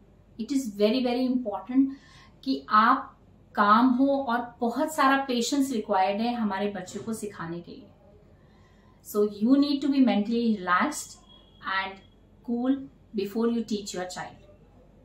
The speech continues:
ये एक दिन का job नहीं है, it's every day's task that you need to do। तो अपना mind जितना cool रखेंगे, जितना positive रखेंगे,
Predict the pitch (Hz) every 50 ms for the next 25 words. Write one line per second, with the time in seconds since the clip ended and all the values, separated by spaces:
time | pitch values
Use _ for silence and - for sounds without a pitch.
0 | - - - - - _ - - 220 214 214 - - - 202 392 - - - 202
1 | 208 220 208 - 208 208 202 202 185 185 196 208 202 196 202 214 214 208 - 214
2 | 214 214 226 233 - - - - - - - 208 202 - - - - - - -
3 | - - _ - - _ _ 240 240 233 226 220 247 262 262 220 220 220 233 233
4 | 233 - - - 214 190 185 190 202 196 - - 185 170 - 180 175 175 170 170
5 | - - 165 165 165 156 - - - - - - - _ - - - - - -
6 | - - - - - - 190 - - - 240 226 233 247 262 269 269 226 214 202
7 | 196 190 196 214 226 214 220 208 - - 247 254 262 - - - 247 254 262 254
8 | 247 233 - - 240 247 240 247 247 247 247 247 - - - - - - 226 214
9 | - 262 254 262 262 262 226 208 196 214 220 220 233 233 226 220 208 202 - 220
10 | 208 208 208 214 220 233 -